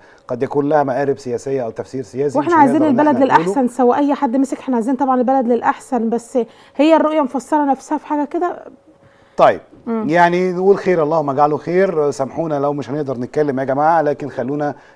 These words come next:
Speaker 1: يعني زي ما قالت الاستاذه منى، نتمنى الخير للبلد وللجميع ان شاء الله.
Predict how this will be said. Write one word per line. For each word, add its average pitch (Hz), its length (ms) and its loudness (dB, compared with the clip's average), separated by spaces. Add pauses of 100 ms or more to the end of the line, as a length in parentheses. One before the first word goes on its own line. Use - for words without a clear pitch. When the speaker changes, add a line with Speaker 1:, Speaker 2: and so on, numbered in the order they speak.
(100)
Speaker 1:
يعني 127 320 -4
زي 131 140 -4
ما 139 140 0
قالت 135 200 -4
الاستاذه 131 320 -10
منى، 160 180 -6
نتمنى 147 320 -4
الخير 143 320 -4
للبلد 123 440 -6
وللجميع 117 440 -8
ان 110 60 -12
شاء 117 220 -4
الله. 101 220 -6